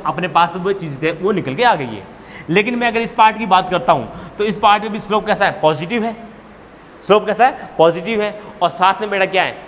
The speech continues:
कांस्टेंट है, Rising लाइन है बेटा। ये देखो ये line कैसी है, Rising लाइन है। साथ में, आ, राइजिंग लाइन है, इसका स्लोप कैसा हुआ? पॉजिटिव हुआ। और ये स्ट्रेट लाइन है, इसका स्लोप कैसा हुआ? कांस्टेंट हुआ। यानी कि वी यहाँ पे भी क्या होगा?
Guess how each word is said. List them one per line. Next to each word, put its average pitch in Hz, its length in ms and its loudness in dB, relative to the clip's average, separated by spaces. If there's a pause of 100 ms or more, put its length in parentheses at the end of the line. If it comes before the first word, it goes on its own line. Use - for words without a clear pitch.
कांस्टेंट 151 380 -2
है, 143 120 -16 (400)
Rising 151 340 0
लाइन 202 180 4
है 214 80 0
बेटा। 214 200 -2 (460)
ये 185 140 6
देखो 143 260 0 (260)
ये 170 80 4
line 185 220 2
कैसी 185 220 -4
है, 190 160 -2
Rising 156 320 0
लाइन 147 200 0
है। 123 140 -8 (300)
साथ 190 320 4
में, 190 220 -2 (360)
आ, 151 220 6
राइजिंग 147 300 2
लाइन 196 160 2
है, 220 60 0
इसका 196 200 -4
स्लोप 190 260 0
कैसा 202 180 2
हुआ? 233 180 4 (320)
पॉजिटिव 160 360 2
हुआ। 117 180 0 (280)
और 147 140 4
ये 175 280 2
स्ट्रेट 214 300 2
लाइन 208 200 2
है, 233 160 0
इसका 190 180 -2
स्लोप 196 240 0
कैसा 196 200 2
हुआ? 214 200 6 (340)
कांस्टेंट 156 380 2
हुआ। 113 160 0 (260)
यानी 165 300 0
कि 208 120 -6
वी 156 160 -4
यहाँ 156 260 0
पे 196 100 -4
भी 196 100 -6
क्या 190 120 4
होगा? 170 180 4